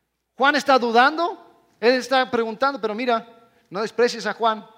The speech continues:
él es el más grande de todos los profetas y lo que él apunta es un nuevo reino, él es Elías. Después de esto viene el juicio, todo se centra en mí". ¿Quién es Jesús? Es la pregunta más importante.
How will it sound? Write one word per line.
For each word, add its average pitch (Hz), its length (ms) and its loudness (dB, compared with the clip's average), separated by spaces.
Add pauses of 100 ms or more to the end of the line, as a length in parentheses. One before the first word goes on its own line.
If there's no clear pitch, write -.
(220)
él 190 80 -4
es 190 80 -4
el 190 100 -4
más 226 200 2
grande 226 260 0
de 208 80 -4
todos 214 160 -4
los 185 80 -6
profetas 202 480 -4
y 185 60 -8
lo 175 140 -6
que 202 120 2
él 233 100 2
apunta 220 400 -2
es 180 120 -4
un 202 100 -8
nuevo 214 240 0
reino, 208 360 -4 (480)
él 190 120 -6
es 185 100 -10
Elías. 190 580 -4 (640)
Después 170 300 -10
de 185 100 -4
esto 160 260 -10 (460)
viene 165 160 -8
el 135 60 -18
juicio, 135 420 -12 (500)
todo 156 220 -8
se 135 100 -14
centra 151 280 -12
en 147 80 -14
mí". 151 180 -16 (580)
¿Quién 175 160 -18
es 147 80 -14
Jesús? 147 440 -16
Es - 80 -20
la 143 80 -14
pregunta 139 320 -14
más - 420 -16 (380)
importante. 147 760 -12